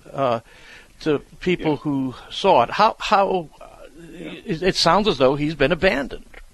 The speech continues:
Speaker 1: right?
Speaker 2: Yeah, it,
Speaker 1: On,
Speaker 2: it really
Speaker 1: on the
Speaker 2: does.
Speaker 1: face of it. Yeah.
Speaker 2: A-, and th-, that is, of course, one of the classic hard sayings, um, in the Gospels as a whole,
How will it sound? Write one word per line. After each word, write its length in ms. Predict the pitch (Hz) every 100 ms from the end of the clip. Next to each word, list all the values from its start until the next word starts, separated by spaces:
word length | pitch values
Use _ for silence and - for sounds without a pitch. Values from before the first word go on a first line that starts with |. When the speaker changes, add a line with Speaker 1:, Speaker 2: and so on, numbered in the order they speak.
| -
Speaker 1:
right? 240 | 110 - - - - - -
Speaker 2:
Yeah, 200 | 143 - 131
it, 140 | 123
Speaker 1:
On, 120 | 190
Speaker 2:
it 60 | 185
really 120 | 156
Speaker 1:
on 60 | 160
the 40 | -
Speaker 2:
does. 100 | 123
Speaker 1:
face 240 | 196 -
of 100 | 117
it. 120 | - - 131 -
Yeah. 160 | 165 185 - - - -
Speaker 2:
A-, 180 | 120 123
and 300 | 139 127 131 - - -
th-, 140 | 123 120
that 240 | 131 165
is, 180 | 160 123
of 140 | 113 -
course, 280 | 151 92 - -
one 200 | 101 120
of 80 | 107
the 80 | 107
classic 480 | - 120 117 - - - -
hard 440 | - - 120 120 110 -
sayings, 560 | 120 113 90 73 73 - -
um, 360 | - 92 90 87 -
in 380 | 98 92 90
the 80 | 85
Gospels 480 | 92 95 - 98 80
as 100 | 82
a 60 | 90
whole, 320 | 120 85 80